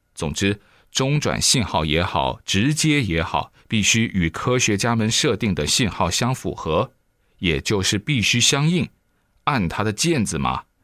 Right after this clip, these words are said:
就会发出对应信号，发到很远去，发到相应的对方。凡夫都能这样，一个佛菩萨还没有这样的境界吗？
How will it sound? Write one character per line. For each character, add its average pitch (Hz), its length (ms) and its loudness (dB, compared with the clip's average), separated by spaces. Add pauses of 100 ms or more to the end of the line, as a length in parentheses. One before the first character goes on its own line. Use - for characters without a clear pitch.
(300)
就 95 160 0
会 87 160 -2
发 92 220 2
出 98 380 2
对 107 180 0
应 95 160 2
信 101 220 0
号， 101 280 -2 (220)
发 104 220 -2
到 101 120 0
很 104 300 0
远 156 240 0
去， - 320 0 (300)
发 90 180 0
到 92 140 2
相 123 280 2
应 131 200 2
的 90 100 0
对 135 220 2
方。 131 300 0 (720)
凡 160 300 0
夫 190 200 0
都 190 160 0
能 101 140 0
这 92 200 0
样， 80 240 -2 (320)
一 - 100 2
个 98 120 0
佛 101 220 0
菩 110 200 -2
萨 110 260 2
还 107 180 -2
没 117 140 2
有 143 140 0
这 123 120 0
样 123 120 2
的 104 100 0
境 127 240 0
界 107 180 0
吗？ 98 260 2